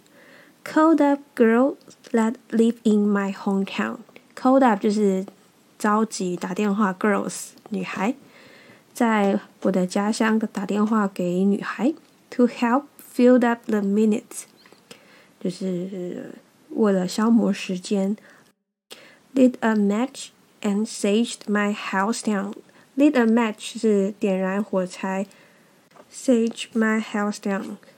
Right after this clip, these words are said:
是把我的房子给烧了。然后，I didn't make a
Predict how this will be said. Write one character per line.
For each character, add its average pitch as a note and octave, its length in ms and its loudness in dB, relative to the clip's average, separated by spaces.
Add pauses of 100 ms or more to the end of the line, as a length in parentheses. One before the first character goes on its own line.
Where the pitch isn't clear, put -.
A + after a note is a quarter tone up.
是 A3 200 -2
把 G3+ 180 -2
我 G3 120 0
的 G3+ 100 -6
房 F#3+ 200 -6 (120)
子 G3+ 80 -2
给 G3 100 -8
烧 G3+ 380 -4
了。 G3+ 100 -8 (2750)
然 G3 220 -4
后， G3 580 -4 (2000)
I A3 160 0
didn't E4 460 4 (140)
make A3+ 400 2
a G3+ 60 0